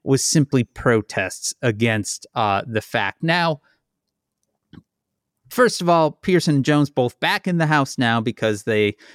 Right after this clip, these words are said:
their districts had to appoint people to represent them because no one was lo-, uh, representing these districts, and they simply re-, uh, <laughs> reappointed the same two dudes.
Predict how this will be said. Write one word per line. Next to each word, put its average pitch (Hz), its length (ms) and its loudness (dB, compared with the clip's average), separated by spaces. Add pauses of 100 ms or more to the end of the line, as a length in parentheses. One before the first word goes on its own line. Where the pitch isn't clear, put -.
(160)
their 117 260 0
districts 156 580 -2
had 127 240 -2
to 117 140 -2
appoint - 580 -2
people 143 380 2
to - 180 -2
represent 117 600 0
them 120 200 0
because 120 360 0
no 110 120 2
one 107 180 2
was 110 160 0
lo-, 117 320 0 (320)
uh, 123 200 2
representing 120 640 0
these 107 160 0
districts, 175 420 0 (240)
and 113 160 2
they 110 120 4
simply 113 360 2
re-, 156 460 4 (260)
uh, 107 360 4
<laughs> - 40 -10
reappointed 123 840 4 (340)
the - 80 0
same 110 320 2
two 113 240 2
dudes. 117 640 2